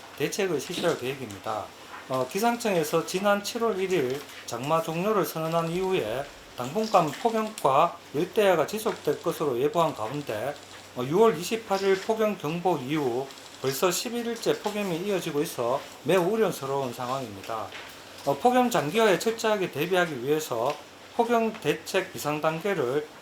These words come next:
한 단계 상향하였고, 기상청, 노숙인 지원센터, 쪽방 상담소 등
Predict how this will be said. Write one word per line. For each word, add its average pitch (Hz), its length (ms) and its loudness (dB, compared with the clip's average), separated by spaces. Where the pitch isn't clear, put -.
한 175 180 -2
단계 190 280 4
상향하였고, 180 1120 0
기상청, 175 760 0
노숙인 190 460 2
지원센터, 170 800 -2
쪽방 214 340 6
상담소 160 500 0
등 139 360 -2